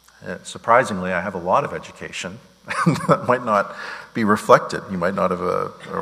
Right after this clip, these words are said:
been aware of that. <laughs> But I, I just think of the love they had for me. They had an acceptance of me and a kindness.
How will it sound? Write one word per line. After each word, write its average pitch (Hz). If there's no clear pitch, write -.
been 98
aware 101
of 107
that. 76
<laughs> -
But 139
I, 139
I 143
just 151
think 175
of 170
the 127
love 135
they 135
had 123
for -
me. 110
They 107
had 120
an 104
acceptance 127
of 90
me 87
and 92
a 87
kindness. 90